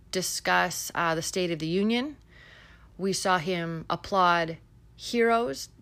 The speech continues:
I believe the last Tuskegee Airman was in the audience. He talked about the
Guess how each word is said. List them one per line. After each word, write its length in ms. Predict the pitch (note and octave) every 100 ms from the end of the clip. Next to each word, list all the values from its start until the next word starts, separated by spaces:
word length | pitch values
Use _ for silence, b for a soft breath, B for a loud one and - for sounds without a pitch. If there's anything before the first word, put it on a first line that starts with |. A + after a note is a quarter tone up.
| - -
I 80 |
believe 280 | E3 F#3 F#3
the 60 | E3
last 340 | F3+ F3 -
Tuskegee 520 | F#3 - - F#3+ E3+ -
Airman 520 | F3 G3+ G3 B3 A3+ F#3
was 380 | F#3 F#3 F#3 -
in 240 | F#3+ G3
the 80 | F#3
audience. 640 | F#3 G3 A3+ A#3+ B3 - -
He 720 | - G#3+ G3 F#3+ F3 - - - - - - - _ _ -
talked 420 | - G3+ G3+ G3+
about 400 | F#3 F#3 G#3 - F3
the 500 | F#3 F#3 F3 E3